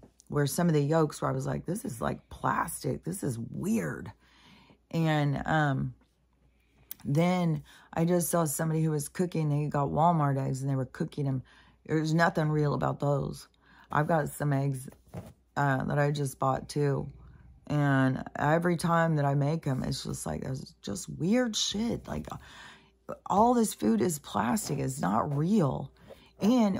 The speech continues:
what is even just weirder and weirder is 'cause we're not real. Nothing's real. So how can we complain about not real food? Because we're not even real. It's all an illusion. And we think we need to eat it. So we eat this fake fu-,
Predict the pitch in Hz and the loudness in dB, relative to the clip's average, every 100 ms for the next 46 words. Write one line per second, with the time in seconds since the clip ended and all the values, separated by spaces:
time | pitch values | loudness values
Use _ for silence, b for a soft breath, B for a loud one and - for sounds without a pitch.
0 | - 180 175 165 170 170 160 147 143 123 | -2 0 0 0 0 0 0 -2 -6 -2
1 | 139 175 165 160 147 165 185 151 151 - | 0 0 0 0 2 0 2 0 0 -2
2 | 151 143 165 190 139 131 135 156 175 170 | -2 0 2 4 2 0 0 0 0 2
3 | 214 175 160 139 147 156 165 - - 147 | 2 2 -2 0 0 0 -2 -6 -6 -4
4 | 139 143 165 156 147 143 151 156 156 147 | -2 0 0 -2 -4 -2 -2 0 0 0
5 | 147 156 156 156 143 - 190 165 160 151 | 0 0 0 -2 -4 -2 0 2 0 0
6 | 143 156 156 151 147 151 208 175 165 165 | 0 0 0 0 -2 2 4 4 2 0
7 | 151 160 156 139 151 185 139 139 160 151 | 0 -2 0 0 0 0 -2 -2 0 0
8 | 165 180 165 151 147 143 180 147 165 - | 0 -2 0 0 0 -2 -2 -2 -4 -6
9 | - 156 147 139 - 165 - 147 143 | -6 -4 -6 -8 -4 -6 -4 -6 -6